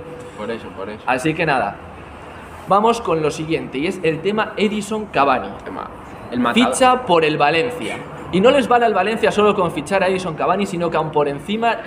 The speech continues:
Speaker 2: James Rodríguez se les está insinuando para meterse en el equipo. Dice
Speaker 1: Está
Speaker 2: que si
Speaker 1: ofreciendo.
Speaker 2: bueno, se le está ofreciendo. Dicen que si alguien,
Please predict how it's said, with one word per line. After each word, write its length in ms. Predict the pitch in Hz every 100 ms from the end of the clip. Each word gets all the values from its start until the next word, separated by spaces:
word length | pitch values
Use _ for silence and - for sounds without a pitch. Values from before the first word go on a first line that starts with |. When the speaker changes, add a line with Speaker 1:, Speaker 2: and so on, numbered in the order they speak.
| -
Speaker 2:
James 340 | 208 233 214
Rodríguez 480 | 175 165 233 233 240 -
se 160 | - 170
les 180 | 156 160
está 180 | 156
insinuando 540 | 220 208 170 196 220 214
para 220 | 170 143
meterse 360 | 143 190 196 170
en 60 |
el 80 | 147
equipo. 360 | 131 143 - 117
Dice 200 | 190 220
Speaker 1:
Está 120 | 147
Speaker 2:
que 100 | 165
si 60 | 165
Speaker 1:
ofreciendo. 340 | 156 123 113 - -
Speaker 2:
bueno, 160 | 147 120
se 80 | 131
le 80 | 135
está 160 | 190
ofreciendo. 340 | 170 147 143 190
Dicen 220 | 240 226
que 120 | 170
si 160 | - 180
alguien, 340 | 196 160 131